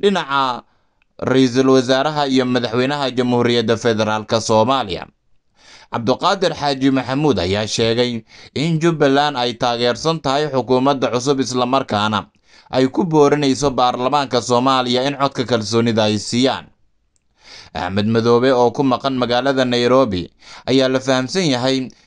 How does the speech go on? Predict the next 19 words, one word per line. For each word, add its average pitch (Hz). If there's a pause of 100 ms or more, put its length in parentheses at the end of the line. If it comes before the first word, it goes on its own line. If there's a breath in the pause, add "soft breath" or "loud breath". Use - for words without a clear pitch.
(120 soft breath)
in 180
si 175
buuxda 156
uu 147
u 156
taageersan 131
yahay 131
xukuumadda 135
cusub, 127
isla 127
markaana 120 (400 soft breath)
uu 143
la 180
mid 160
yahay 139
madaxda 139
maamul 123
goboleedyada 127
kale 131